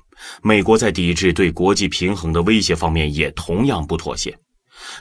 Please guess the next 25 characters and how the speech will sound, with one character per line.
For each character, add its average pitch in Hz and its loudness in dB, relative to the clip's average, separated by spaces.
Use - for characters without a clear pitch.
但 175 6
我 101 4
们 95 2
坚 165 4
持 117 0
以 78 -2
开 113 -2
放 110 -6
的 80 0
态 90 -4
度 78 -6
在 82 0
其 95 -2
他 107 0
问 95 0
题 80 -4
上 80 0
改 73 -2
善 80 -8
关 82 -2
系。 - -4
对 135 6
华 98 2
开 120 0
放 95 0